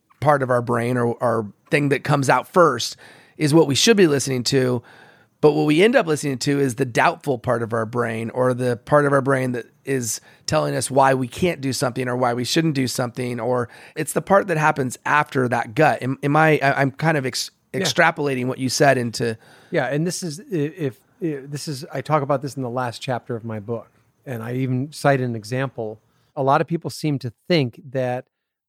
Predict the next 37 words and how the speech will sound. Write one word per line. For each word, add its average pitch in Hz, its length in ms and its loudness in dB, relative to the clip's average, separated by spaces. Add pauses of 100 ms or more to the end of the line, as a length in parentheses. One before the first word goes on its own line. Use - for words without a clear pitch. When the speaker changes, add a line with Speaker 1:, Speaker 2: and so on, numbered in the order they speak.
(200)
Speaker 2:
my 139 160 -2
gut 151 260 0
tells 131 300 -6
me 127 100 -4
this. 120 260 -6 (460)
I'm 151 120 -8
telling 165 360 -2
you, 123 100 -4
what 131 240 -4
happens 156 400 -8
is 113 140 -12
the 113 100 -16
first - 440 -6
instinctual 147 560 -6
thing 131 200 -6
happens, 127 400 -8 (320)
and 135 100 -4
it's - 140 -8
paved 165 360 -6
over 135 200 -2
so 160 260 -6
quickly 156 360 -6
with 123 180 -8
your 123 100 -8
second 139 380 -10
thought 165 240 -6 (240)
that 139 60 -14
you 135 100 -6
might 151 220 -6
not 131 200 -8
even 117 320 -8
know 120 260 -6
you 107 180 -14
had 104 180 -16
the 110 80 -18
first - 340 -20
thought. 127 220 -20